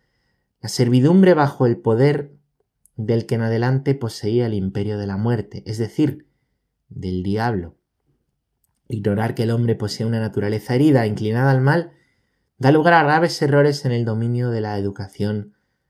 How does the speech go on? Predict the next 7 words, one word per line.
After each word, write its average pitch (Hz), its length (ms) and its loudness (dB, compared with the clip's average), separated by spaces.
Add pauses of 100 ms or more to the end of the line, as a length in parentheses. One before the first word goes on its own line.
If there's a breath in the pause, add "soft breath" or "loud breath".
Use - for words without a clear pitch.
(260)
de 110 100 -8
la 107 160 -8
política, 113 680 -4 (420)
de 110 140 -4
la 107 80 -4
acción 135 320 0
social 107 640 -4